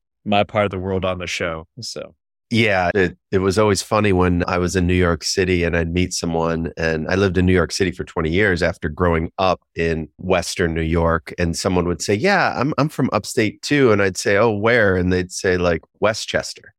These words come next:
Speaker 2: <laughs> I'm like, "Well, that's not really upstate."
Speaker 1: White Plains, yeah.
Speaker 2: Yeah, White Plains or whatever. So yeah,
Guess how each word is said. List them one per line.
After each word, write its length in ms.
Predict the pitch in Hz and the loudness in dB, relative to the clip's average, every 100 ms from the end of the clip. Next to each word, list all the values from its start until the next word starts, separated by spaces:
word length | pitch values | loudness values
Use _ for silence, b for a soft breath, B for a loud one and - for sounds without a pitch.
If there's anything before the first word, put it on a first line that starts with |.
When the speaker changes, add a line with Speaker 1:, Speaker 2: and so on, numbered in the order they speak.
| _ | _
Speaker 2:
<laughs> 180 | - - | -18 -6
I'm 120 | 110 - | -6 -2
like, 240 | 120 92 | -2 0
"Well, 220 | 101 104 101 | 2 2 2
that's 260 | 120 165 - | 0 -2 -12
not 320 | 214 175 - | -4 -2 0
really 360 | 147 135 120 | 4 6 6
upstate." 720 | 104 90 - - 123 95 85 - | 4 0 -6 -2 0 0 -2 -8
Speaker 1:
White 360 | 120 120 120 | -2 -2 -2
Plains, 580 | - 120 107 98 98 - | -2 0 0 -2 -4 -8
yeah. 220 | 107 87 87 | -10 -10 -4
Speaker 2:
Yeah, 400 | 151 147 139 123 | 2 4 4 2
White 320 | 120 131 131 | 2 0 -2
Plains 560 | 120 127 120 120 120 113 | 0 2 2 2 0 2
or 100 | 107 | 2
whatever. 600 | 107 107 104 101 95 90 - | 2 2 2 2 -2 -4 -6
So 240 | - 123 | -4 0
yeah, 380 | 104 95 90 85 | 0 2 2 0